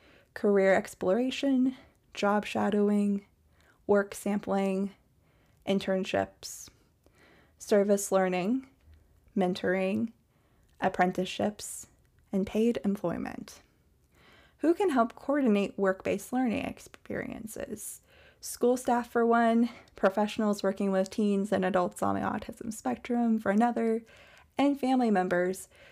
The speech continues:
can promote these work-based learning experiences, as well as autistic self-advocates, of course. Community members a-, are a key part of providing opportunities in the community for work. Below, you will see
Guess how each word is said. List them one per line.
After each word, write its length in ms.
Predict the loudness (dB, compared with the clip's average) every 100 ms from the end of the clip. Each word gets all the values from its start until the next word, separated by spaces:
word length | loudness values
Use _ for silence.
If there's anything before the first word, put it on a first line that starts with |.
| _
can 240 | 2 4 4
promote 520 | 2 4 2 0 _
these 320 | -2 -2 -2
work-based 680 | -2 0 -2 -2 0 0 -2
learning 360 | -2 -2 -2 -6
experiences, 1080 | -10 -10 -8 -6 -8 -10 -10 -12 -12 -16 -16 -20 -20 -4
as 140 | -2
well 260 | 0 0 0
as 140 | -2 -2
autistic 460 | -2 0 -2 -4 -4
self-advocates, 840 | -6 -2 -4 -2 -4 -4 -6 -6
of 120 | -8
course. 640 | 2 4 4 0 -12 -16 -18 _ _ _ -2
Community 400 | 2 4 4 2
members 480 | 2 4 2 0 -4
a-, 140 | -8 -8 0
are 260 | 4 4 2
a 100 | -4
key 260 | -4 -4
part 280 | -2 -2 -2
of 140 | -4 -4
providing 440 | -2 -2 -2 -4
opportunities 800 | -8 -12 -6 -4 -4 -4 -6 -10 -18 -20 -20 _
in 140 | 2
the 100 | 2
community 440 | 2 0 0 0 0
for 180 | 0 2
work. 420 | 2 0 _ -20 _ -20 -20 -20 -6
Below, 320 | 2 4 4
you 180 | 4 4
will 140 | 4
see 480 | 4 0 0 0 -2